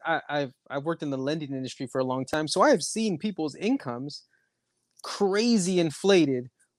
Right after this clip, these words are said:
all from government money, 'cause they've had, like, three or four kids, a divorce here and there, so they get money from that shit too. Bro, I've seen people literally not working a single, like, not working at all. Straight government money pulling in fucking hundred, hundred K a year, dude.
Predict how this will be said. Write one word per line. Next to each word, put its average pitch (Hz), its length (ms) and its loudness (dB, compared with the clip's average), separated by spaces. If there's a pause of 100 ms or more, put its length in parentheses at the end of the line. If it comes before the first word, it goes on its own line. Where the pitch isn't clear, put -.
(100)
all 170 240 6
from 147 180 -8
government 127 400 -4
money, 113 340 -14
'cause 139 160 -6
they've 143 160 -2
had, 143 280 4
like, 127 200 -6
three 156 140 -4
or 151 60 -2
four 131 280 -6
kids, 185 760 0
a 139 60 -2
divorce 139 560 -4
here 147 160 -2
and 143 120 0
there, 156 120 0
so 135 120 -6
they 131 80 -2
get 131 140 -2
money 135 160 -2
from 135 160 -6
that 151 180 0
shit 180 180 -2
too. 208 140 0
Bro, 214 180 4
I've 254 140 4
seen 240 200 0
people 220 360 2
literally 208 440 2
not 180 280 -2
working 190 480 -2 (500)
a 156 120 0
single, 196 880 0 (420)
like, 185 340 0
not 185 360 2
working 196 360 0
at 147 120 -4
all. 170 420 2 (360)
Straight 226 420 -2
government 185 420 -6
money 170 240 -6
pulling 180 400 -4
in 165 200 -6
fucking 151 360 -4
hundred, 160 360 -6
hundred 170 280 -2
K 160 220 0
a 135 40 0
year, 139 360 0
dude. 80 320 -14